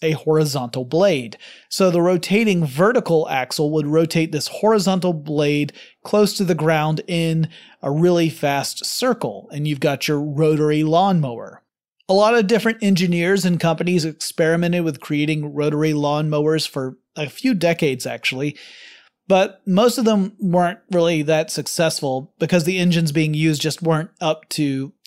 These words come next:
turning something that way in an efficient manner. So you couldn't cut very well with them. But by the nineteen fifties,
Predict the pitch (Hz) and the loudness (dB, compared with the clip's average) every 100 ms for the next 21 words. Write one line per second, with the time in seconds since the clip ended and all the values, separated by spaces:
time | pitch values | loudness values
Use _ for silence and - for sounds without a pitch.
0 | - - - 190 185 170 165 165 - - | -20 -12 -2 0 2 2 0 -4 -12 -16
1 | - 175 165 160 160 151 156 147 143 143 | -6 -4 -4 -2 0 0 -2 -4 -4 -2
2 | 151 - 156 151 151 123 175 - 147 156 | -4 -4 -6 -4 -6 -6 -4 -4 -6 -6
3 | 151 147 120 104 - - - _ - 165 | -6 -4 -6 -12 -16 -20 -20 _ -2 -2
4 | 156 214 185 156 - 180 170 - 143 139 | 2 0 0 -4 -4 0 0 -2 -6 -4
5 | 135 131 120 131 127 123 113 113 - - | -2 -2 -4 -8 -8 -8 -10 -12 -18 -20
6 | - - 180 214 208 220 240 202 185 - | -10 0 2 2 2 0 0 0 -2 -2
7 | 302 - 147 135 131 | -4 -4 -4 -4 -6